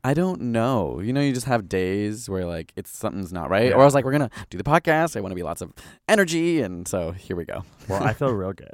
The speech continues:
Speaker 2: so.
Speaker 1: Well, what are you thinking about today, Greg? What are we talking about?
Speaker 2: Um, I would like to talk about my favorite snack. What do you think my favorite snack
Speaker 1: <laughs>
Speaker 2: is?
Speaker 1: Oh, Greg, um, oh, <laughs> oh my God, Greg's favorite snack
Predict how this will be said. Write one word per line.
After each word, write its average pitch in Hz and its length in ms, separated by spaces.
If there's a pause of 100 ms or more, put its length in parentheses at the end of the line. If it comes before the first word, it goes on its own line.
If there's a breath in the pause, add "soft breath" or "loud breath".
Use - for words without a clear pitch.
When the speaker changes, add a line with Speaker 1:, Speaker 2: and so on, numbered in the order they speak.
(100)
Speaker 2:
so. - 240
Speaker 1:
Well, 117 120
what 131 220
are 131 40
you 123 160
thinking 107 260
about 90 240
today, 90 280
Greg? 101 240
What 113 100
are 120 40
we 123 60
talking 127 300
about? 85 260 (440 soft breath)
Speaker 2:
Um, 127 580
I 107 140
would 143 140
like 202 180
to 247 80
talk 101 320
about 110 400 (120)
my 135 160
favorite 135 400
snack. 143 460
What 117 80
do 139 60
you 185 40
think 240 160
my 233 120
favorite 185 320
snack 139 420
Speaker 1:
<laughs> - 160
Speaker 2:
is? 139 200 (560 loud breath)
Speaker 1:
Oh, 117 500 (500)
Greg, 123 260 (100)
um, 131 340 (100)
oh, 139 380
<laughs> - 0
oh 185 600
my 175 160 (140)
God, 131 400
Greg's 131 340
favorite 127 280
snack 120 300